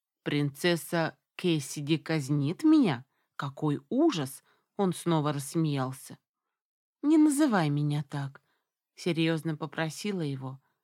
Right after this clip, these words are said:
"Я кто угодно, но не принцесса. Вынужден с этим согласиться". Вмиг он стал серьезным. В хорошем смысле. От замка одни проблемы. Всего пара слов —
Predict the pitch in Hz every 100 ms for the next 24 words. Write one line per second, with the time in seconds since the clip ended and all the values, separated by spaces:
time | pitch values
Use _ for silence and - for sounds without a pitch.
0 | _ _ _ - 202 220 190 - - 247
1 | 302 285 208 190 180 156 160 185 247 220
2 | 160 175 175 - 156 143 - - - _
3 | _ _ _ _ _ - 214 330 302 220
4 | 208 214 - 247 190 165 160 156 156 -
5 | 147 - 135 131 _ _ _ _ _ _
6 | - 147 170 180 139 147 151 - 160 151
7 | 143 185 175 156 131 - 139 135 - _
8 | _ _ _ _ - 180 170 185 - 135
9 | - 143 127 - 92 151 _ _ _ _
10 | _ - 226 202 262 254 208 185 170 165
11 | 233 - 139 123 123 120 113 - _ _
12 | _ _ _ _ _ _ _ _ _ _
13 | _ - - 156 175 175 185 175 180 -
14 | 190 202 -